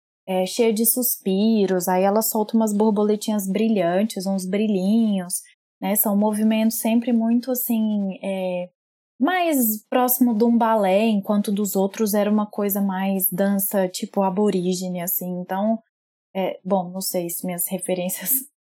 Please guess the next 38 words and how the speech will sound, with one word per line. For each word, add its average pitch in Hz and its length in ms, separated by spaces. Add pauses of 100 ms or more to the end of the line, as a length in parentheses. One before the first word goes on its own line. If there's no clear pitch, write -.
(200)
são 233 180
muito 233 220
precisas, 233 640
mas, 202 260
assim, 214 300
existe 214 520
essa 208 200
marcação 196 840 (460)
entre 226 320
dois 208 280
extremos 220 440
que - 120
é 226 40
muito 226 240
clara. 202 460 (360)
Que, 277 240
assim, 247 280
obviamente 214 580
pro 247 160
filme 240 680
funciona 208 560
muito 214 320
bem, 226 280
né? 175 140
Porque 185 300
o 185 60
filme 190 300
precisa 202 420
apresentar 196 800
isso 190 260
numa 196 220
velocidade, 196 840
né? 185 140
Assim, 185 260
coisa 185 280
de 190 120
segundos 196 680
ali, 185 320